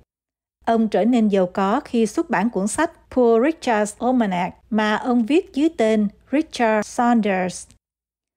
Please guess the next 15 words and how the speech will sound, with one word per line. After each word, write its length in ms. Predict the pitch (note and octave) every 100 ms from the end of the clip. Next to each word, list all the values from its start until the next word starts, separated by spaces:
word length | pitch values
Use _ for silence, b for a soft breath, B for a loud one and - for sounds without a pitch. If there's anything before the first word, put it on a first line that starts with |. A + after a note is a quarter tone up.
| _
Sau 360 | - - C4+ C4+
năm 160 | C#4
một 80 | A#3+
nghìn 260 | F#3+ G3+ G3
bảy 140 | G#3+
trăm 240 | C4+ A#3+ A#3
sáu 160 | B3
mươi 120 | D4+
bảy, 320 | A3 F#3 A#3+ -
ông 200 | B3+ A3+
gắn 300 | G#3 A3+ D4
bó 200 | A3+ A3
với 280 | C#4+ A3+ B3 -
Pennsylvania 920 | B3+ A#3+ - A3+ G#3+ A3 A3 G#3+ G#3+ -
Chronicle, 500 | B3 A#3+ G#3+ F3